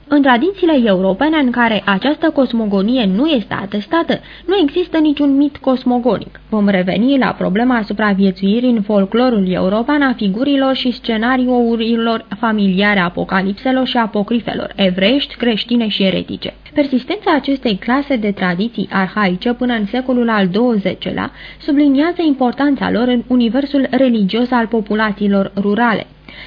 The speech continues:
Este profund semnificativ, de exemplu, faptul că un motiv mitologic din belșug evocat în mandeism și maniheism,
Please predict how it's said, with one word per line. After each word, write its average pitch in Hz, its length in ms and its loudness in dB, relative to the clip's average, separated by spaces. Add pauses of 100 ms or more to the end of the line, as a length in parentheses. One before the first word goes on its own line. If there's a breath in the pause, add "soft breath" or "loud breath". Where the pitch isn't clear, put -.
Este 220 320 -2
profund 254 460 0
semnificativ, 220 960 -2
de 202 120 -2
exemplu, 277 400 0
faptul 285 380 0
că 269 200 0
un 254 260 4
motiv 254 460 2
mitologic 226 720 0
din 208 160 2
belșug 196 420 0
evocat 190 480 0
în 208 160 2
mandeism 208 680 0
și 208 160 -2
maniheism, 185 720 -2